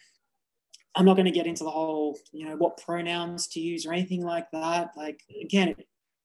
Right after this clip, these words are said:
someone's choice is someone's choice. So if you can create a space, or if you have a relationship with someone with, and you've taught them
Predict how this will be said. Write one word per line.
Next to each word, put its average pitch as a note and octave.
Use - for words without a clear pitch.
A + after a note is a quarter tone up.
someone's G3+
choice F#3
is -
someone's D#3+
choice. -
So -
if D#3
you G3+
can G3
create E3+
a D#3
space, D#3+
or D#3
if -
you F#3
have F3
a -
relationship D#3
with D#3
someone D3+
with, -
and E3+
you've F#3+
taught F#3+
them A#3